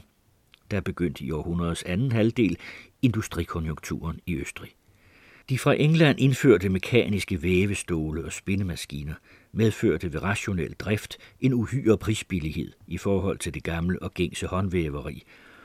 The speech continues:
og på grund af deres kommercielle skarpsyn og internationale overblik var de jødiske købmænd de første i Østrig, der indså det nødvendige og frugtbare i, at man omstillede sig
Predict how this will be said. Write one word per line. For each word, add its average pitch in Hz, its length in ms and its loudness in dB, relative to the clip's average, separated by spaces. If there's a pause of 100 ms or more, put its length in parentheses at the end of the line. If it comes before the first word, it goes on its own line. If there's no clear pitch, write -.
(240)
og - 100 -4
på 120 100 4
grund 139 240 10
af 123 140 4
deres 113 220 4
kommercielle 104 460 2
skarpsyn - 600 -4 (100)
og 85 160 -2
internationale 87 760 -2
overblik 104 460 -2 (440)
var 117 120 2
de 107 100 -2
jødiske 113 460 4
købmænd 117 420 4
de 98 120 -4
første 160 360 0
i 107 60 2
Østrig, - 420 -2 (200)
der 92 60 -2
indså 98 400 0
det 90 160 -4
nødvendige 92 640 -2
og 82 80 -6
frugtbare 95 640 -4
i, 104 160 -6 (300)
at 113 120 -2
man 117 120 2
omstillede 82 560 -6
sig 80 300 -8